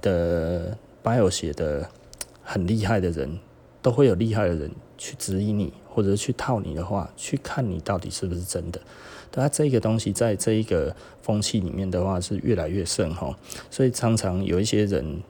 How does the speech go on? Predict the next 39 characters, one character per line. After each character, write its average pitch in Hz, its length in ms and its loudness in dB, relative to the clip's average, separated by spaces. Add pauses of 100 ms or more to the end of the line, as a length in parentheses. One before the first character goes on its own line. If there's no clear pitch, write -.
(160)
会 - 180 -4
在 120 240 -2
上 113 220 0
面 107 260 0
用 107 240 0
bio 92 320 0
在 - 180 -2
那 90 160 0
边 87 180 -2
互 104 260 0
相 95 380 -2
的， 92 360 -2 (420)
呃， 82 680 -4 (380)
揭 101 200 0
疮 98 300 -2
疤。 98 320 -2 (560)
<laughs> - 640 0
所 143 140 2
以 - 20 2
Clubhouse 131 580 0
最 120 200 2
近 110 240 0
变 110 200 2
成 95 240 -4
一 92 80 -2
个 85 300 -2 (460)
你 87 340 0
信 127 320 2
任 120 220 2
的 90 120 2
人， 85 300 -4 (240)
然 90 220 -2
后 101 120 0
会 101 120 2
变 110 120 -2
得 90 120 0
更 107 200 2
信 95 300 -2
任， 92 180 2